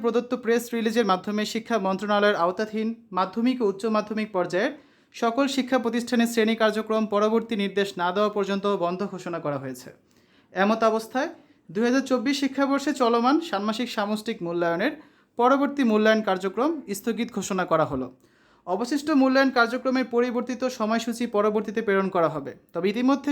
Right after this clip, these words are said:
সম্পন্ন ষান্মাসিক সামষ্টিক মূল্যায়নের পিআই সমূহ নৈপুণ্য অ্যাপে ইনপুট দেওয়ার কাজটি নির্ধারিত সময়ে সম্পন্ন করতে হবে এবং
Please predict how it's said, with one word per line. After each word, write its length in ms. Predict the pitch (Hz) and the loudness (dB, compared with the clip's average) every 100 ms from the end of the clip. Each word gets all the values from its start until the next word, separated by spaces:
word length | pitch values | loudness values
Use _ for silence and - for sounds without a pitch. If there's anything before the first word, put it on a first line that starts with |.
| 277 | 0
সম্পন্ন 360 | 226 220 226 202 254 - - _ - | 0 2 0 2 0 -2 -16 _ -2
ষান্মাসিক 400 | 214 214 240 254 - | 2 4 2 0 0
সামষ্টিক 380 | 220 220 - 190 | 0 0 -2 -2
মূল্যায়নের 460 | 196 196 208 208 254 - | 0 2 4 4 0 -4
পিআই 240 | - 226 226 214 | -4 -2 -2 -2
সমূহ 240 | 190 180 294 - _ _ _ _ | -4 -4 -4 -6 _ _ _ _
নৈপুণ্য 380 | 185 226 254 269 | -2 0 4 4
অ্যাপে 180 | 269 269 247 | 4 4 0
ইনপুট 200 | 233 254 | 0 0
দেওয়ার 180 | 220 240 | 0 2
কাজটি 240 | 226 208 254 214 | 2 0 -2 -2
নির্ধারিত 320 | 202 214 214 214 | 0 0 0 -2
সময়ে 260 | 202 226 294 | 0 0 0
সম্পন্ন 300 | 202 190 196 190 | -4 -2 -4 -2
করতে 180 | 185 190 180 | -4 -4 -4
হবে 180 | 175 302 320 - | -2 -2 -4 -10
এবং 140 | 165 | -6